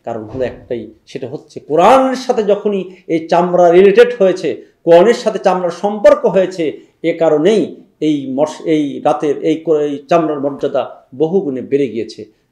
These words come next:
প্রিয় ভাই ও বোনেরা, সুতরাং আজকের এই কোরআন আমাকে ইনফরমেশন দিচ্ছে, যদি আমরা এই কোরআনকে অনার করতে পারি, কোরআনকে সম্মান করতে পারি, তাহলে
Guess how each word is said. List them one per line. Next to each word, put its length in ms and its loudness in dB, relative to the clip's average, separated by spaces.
প্রিয় 200 0
ভাই 380 -6
ও 80 -8
বোনেরা, 500 -10
সুতরাং 420 2
আজকের 380 2
এই 60 6
কোরআন 240 4
আমাকে 220 -2
ইনফরমেশন 480 0
দিচ্ছে, 480 -2
যদি 420 6
আমরা 680 2
এই 120 2
কোরআনকে 440 4
অনার 300 2
করতে 260 0
পারি, 280 0
কোরআনকে 340 4
সম্মান 440 0
করতে 240 -2
পারি, 300 0
তাহলে 400 6